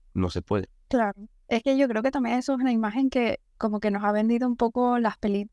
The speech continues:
Speaker 2: las películas y las series, rollo, el recepcionista siempre te va a conseguir lo que tú quieras, y no es así.
Speaker 1: Exacto, sí. Pues hace poco he visto un podcast justo en, en, de un conserje de, de lujo de París francés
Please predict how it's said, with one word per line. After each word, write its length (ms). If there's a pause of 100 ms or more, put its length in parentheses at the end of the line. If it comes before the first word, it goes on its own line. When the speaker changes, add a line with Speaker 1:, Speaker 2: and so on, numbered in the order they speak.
(120)
Speaker 2:
las 160
películas 440
y 60
las 160
series, 400 (100)
rollo, 480 (380)
el 180
recepcionista 680
siempre 380
te 120
va 80
a 40
conseguir 360
lo 80
que 100
tú 140
quieras, 380 (500)
y 140
no 120
es 80
así. 220
Speaker 1:
Exacto, 260
sí. 60 (1080)
Pues 160 (180)
hace 280
poco 260
he 60
visto 180
un 100
podcast 320
justo 360
en, 360
en, 600
de 100
un 560
conserje 720 (120)
de, 640
de 120
lujo 260
de 140
París 300
francés 460